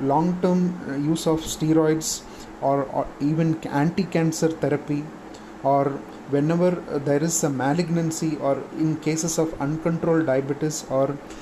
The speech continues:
in H I V infections, there is, where there is an immunocompromised status in the host,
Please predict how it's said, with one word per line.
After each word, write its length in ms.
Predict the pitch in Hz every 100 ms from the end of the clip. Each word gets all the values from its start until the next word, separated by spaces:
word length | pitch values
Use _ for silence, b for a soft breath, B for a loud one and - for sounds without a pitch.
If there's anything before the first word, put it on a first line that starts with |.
| B -
in 140 | 139
H 260 | 120 143 190
I 80 | 190
V 160 | 175
infections, 760 | 147 143 147 - 120 139 - - B B B - 131
there 200 | 147 147
is, 180 | 156 131
where 200 | 143 170
there 200 | 160 160
is 120 | 160
an 180 | 151 135
immunocompromised 1200 | 156 175 180 - 147 156 165 160 139 131 - - - B B B B B -
status 800 | - - 160 160 143 - - - -
in 160 | 139 139
the 80 | 139
host, 540 | 104 143 110 - -